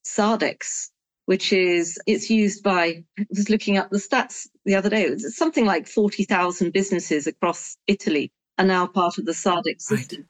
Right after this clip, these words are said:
Speaker 2: right. And it started in Sardinia.
Speaker 1: It started in Sardinia, uh, as a way of,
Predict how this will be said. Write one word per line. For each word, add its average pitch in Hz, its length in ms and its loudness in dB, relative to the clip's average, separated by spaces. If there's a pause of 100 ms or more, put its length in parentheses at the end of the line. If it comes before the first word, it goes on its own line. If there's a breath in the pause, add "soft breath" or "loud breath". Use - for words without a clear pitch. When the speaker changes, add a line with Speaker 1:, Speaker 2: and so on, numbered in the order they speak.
(120)
Speaker 2:
right. 156 240 -2
And 170 120 0
it 165 120 0
started 165 320 0
in 147 120 2
Sardinia. 147 460 0
Speaker 1:
It 214 140 0
started 226 420 0
in 185 140 0
Sardinia, 185 680 0 (580)
uh, 190 240 2
as 190 200 0
a 202 60 4
way 190 320 2
of, 180 260 -4